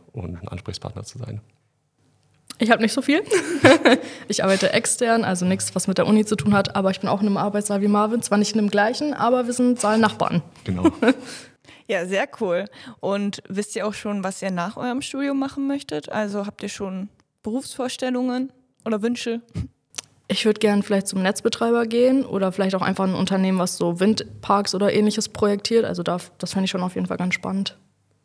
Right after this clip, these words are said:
Speaker 1: Ja, ich bin da immer noch ein bisschen unentschlossen, muss ich sagen. Deshalb hab ich mir auch, äh, mit Elektrotechnik viele Wege offen <laughs> gehalten.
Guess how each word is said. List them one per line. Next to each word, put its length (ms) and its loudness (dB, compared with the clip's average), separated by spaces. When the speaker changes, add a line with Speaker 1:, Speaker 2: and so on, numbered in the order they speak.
Speaker 1:
Ja, 100 0
ich 120 -4
bin 120 0
da 140 0
immer 240 -2
noch 160 -6
ein 60 -4
bisschen 340 -4
unentschlossen, 540 -4
muss 120 -6
ich 80 -12
sagen. 200 -2
Deshalb 200 -8
hab 120 -6
ich 120 -10
mir 160 -4
auch, 300 -8
äh, 380 -6
mit 100 -12
Elektrotechnik 800 -8
viele 260 -6
Wege 240 -4
offen 180 -4
<laughs> 20 0
gehalten. 440 -2